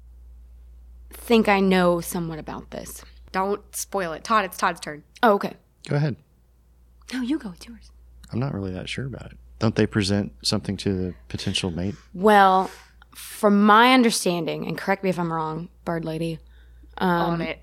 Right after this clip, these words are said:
Speaker 3: We're both looking to Rachel for
Speaker 1: yeah. I think
Speaker 3: <laughs> shrike confirmation.
Speaker 1: I think they have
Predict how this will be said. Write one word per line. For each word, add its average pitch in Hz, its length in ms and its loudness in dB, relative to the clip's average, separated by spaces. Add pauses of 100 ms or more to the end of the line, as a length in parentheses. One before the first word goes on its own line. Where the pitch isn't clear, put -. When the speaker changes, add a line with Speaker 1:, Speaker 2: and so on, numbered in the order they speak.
Speaker 3:
We're 127 100 6
both 117 260 4
looking 92 260 0
to 80 60 0
Rachel 78 340 -2
for 76 360 -8
Speaker 1:
yeah. - 280 -2 (600)
I 190 80 2
think - 580 2
Speaker 3:
<laughs> - 0 -
shrike 101 300 2
confirmation. 82 680 -4 (840)
Speaker 1:
I 202 120 4
think 247 380 2 (180)
they 208 240 4
have 190 640 2